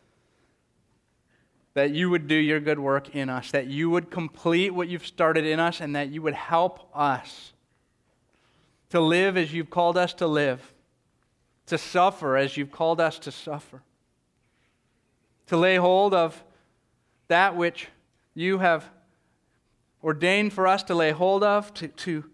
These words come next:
experience hardships for the sake of the gospel. And, and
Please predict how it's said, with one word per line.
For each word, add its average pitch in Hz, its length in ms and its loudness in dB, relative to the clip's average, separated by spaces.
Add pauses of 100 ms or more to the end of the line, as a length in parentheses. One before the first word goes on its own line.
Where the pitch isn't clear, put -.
(280)
experience 196 920 -2
hardships 190 720 0
for 180 160 -6
the 160 100 -2
sake 180 300 -2
of 170 140 -6
the 170 80 -6
gospel. 151 680 -2
And, 147 240 -8
and 147 160 -12